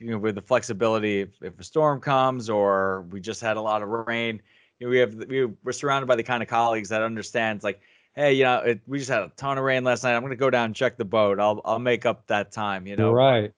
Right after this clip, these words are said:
Speaker 1: But a lot of
Speaker 2: Mm.
Speaker 1: people don't have that, that luxury. We're, uh,
Speaker 2: Yeah, that's absolutely true.
Speaker 1: we're, we're lucky with that one. And, and again, I think the proximity, all of a sudden, it's a, it's a beautiful Saturday.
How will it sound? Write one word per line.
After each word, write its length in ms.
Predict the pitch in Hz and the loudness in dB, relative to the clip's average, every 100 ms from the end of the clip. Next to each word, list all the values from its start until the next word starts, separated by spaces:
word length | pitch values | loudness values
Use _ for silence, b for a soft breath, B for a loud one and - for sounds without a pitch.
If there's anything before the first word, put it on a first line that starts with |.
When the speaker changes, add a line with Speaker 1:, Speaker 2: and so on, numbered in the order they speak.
| _ | _
Speaker 1:
But 100 | 113 | -6
a 20 | 120 | -2
lot 120 | 139 | -2
of 40 | |
Speaker 2:
Mm. 40 | 147 | -4
Speaker 1:
people 140 | 135 | -8
don't 180 | 131 123 | -8 -4
have 240 | 123 123 | -2 0
that, 300 | 117 110 107 _ _ | 2 0 0 _ _
that 200 | 110 104 | -2 0
luxury. 600 | 110 104 87 90 87 - - | -2 -4 -6 -8 -8 -12 -14
We're, 360 | 107 98 98 | -8 -6 -4
uh, 240 | 95 92 90 | -4 -6 -6
Speaker 2:
Yeah, 220 | 113 120 - _ | -8 -10 -12 _
that's 280 | 131 117 - | -10 -6 0
absolutely 680 | 131 123 110 139 147 151 143 | 0 0 -2 0 0 -2 -6
true. 500 | - 147 123 107 92 - _ _ _ | 0 2 4 2 -2 -14 _ _ _
Speaker 1:
we're, 180 | 107 104 | -6 -4
we're 160 | 87 110 | -2 0
lucky 320 | 117 113 110 | 0 -2 -2
with 160 | 101 98 | -2 0
that 240 | 107 98 | 0 0
one. 160 | 98 104 | -2 -4
And, 240 | 104 101 | -6 -10
and 360 | - 107 104 104 | -8 -6 -6 -4
again, 360 | 104 101 135 135 | -4 0 0 0
I 80 | |
think 360 | 110 131 110 _ _ _ _ _ _ _ | -2 -6 -8 _ _ _ _ _ _ _
the 80 | 117 | -16
proximity, 760 | 107 123 113 - 143 131 120 110 | -4 -4 -2 -6 -6 -2 -2 0
all 160 | 127 | -2
of 80 | 131 | -2
a 60 | 117 | -2
sudden, 320 | 135 131 127 | -2 0 -4
it's 140 | 104 | -6
a, 120 | 107 | -6
it's 200 | 104 98 | -6 -10
a 40 | 90 | -12
beautiful 380 | 123 131 117 107 | -8 -8 -8 -6
Saturday. 720 | 139 123 127 120 110 104 | 2 4 6 6 4 0